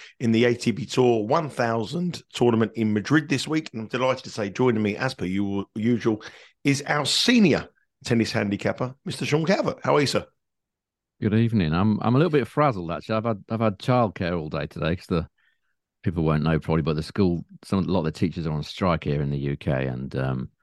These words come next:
Speaker 2: yeah, my, my little boy's teacher is one of those on strike, so I've had him for thirteen straight hours,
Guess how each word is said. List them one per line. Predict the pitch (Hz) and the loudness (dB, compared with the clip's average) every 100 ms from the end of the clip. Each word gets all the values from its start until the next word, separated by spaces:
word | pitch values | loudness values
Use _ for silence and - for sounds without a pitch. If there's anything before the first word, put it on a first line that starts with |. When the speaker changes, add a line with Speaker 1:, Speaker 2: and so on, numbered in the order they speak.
| _ _ _ _ _ _ - | _ _ _ _ _ _ -2
Speaker 2:
yeah, | 82 67 | 0 2
my, | 85 76 | 2 2
my | 78 73 | 2 2
little | - | 2
boy's | 80 80 73 - _ - | 0 0 0 -4 _ -8
teacher | 90 78 90 | -2 0 0
is | 85 | 2
one | 101 | 4
of | 98 | 6
those | 101 | 6
on | 101 | 4
strike, | 95 - 107 147 | 2 2 2 2
so | - 113 | 0 0
I've | 104 | 2
had | 113 | 0
him | 113 113 107 | 0 0 -2
for | 98 104 | -2 -4
thirteen | 101 131 123 - 123 120 | -2 -2 -2 -2 -2 -2
straight | - - 120 120 | -6 -8 -4 -2
hours, | 120 165 214 - | 0 0 -2 -6